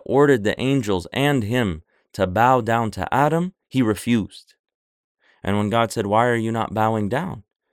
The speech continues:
he said, "I'm better than him. I'm better than him.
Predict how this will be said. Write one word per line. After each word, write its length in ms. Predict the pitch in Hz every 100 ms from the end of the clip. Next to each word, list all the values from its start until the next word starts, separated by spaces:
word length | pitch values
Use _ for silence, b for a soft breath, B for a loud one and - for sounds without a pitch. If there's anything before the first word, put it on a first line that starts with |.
| _ _ _
he 140 | -
said, 260 | 107 120 127
"I'm 200 | - 117
better 300 | 90 120 196
than 180 | 226 95
him. 280 | 82 78 87 _ _ _ _ _ _ _ _ _ _ _ _ _ _ -
I'm 220 | 110 95
better 400 | 87 113 156 131
than 180 | 92 78
him. 300 | 78 76